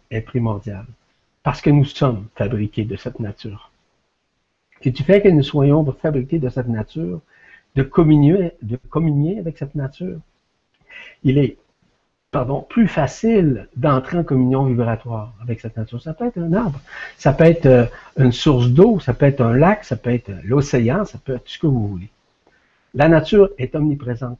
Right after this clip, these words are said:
elle est vivante, elle nous parle, elle communie avec nous, elle est, elle est inconditionnelle, que,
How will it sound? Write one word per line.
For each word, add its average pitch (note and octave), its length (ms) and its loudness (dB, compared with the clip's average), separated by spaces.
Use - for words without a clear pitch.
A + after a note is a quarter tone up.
elle C3+ 180 -4
est C#3 80 0
vivante, C3 500 -6
elle C#3 300 0
nous D3 260 4
parle, C3+ 440 -2
elle B2 180 -4
communie E3 500 2
avec B2 260 -4
nous, A#2+ 180 -6
elle A#2+ 220 -2
est, - 180 -4
elle G2+ 220 -6
est A#2 140 -4
inconditionnelle, C#3+ 920 0
que, A#2 80 -10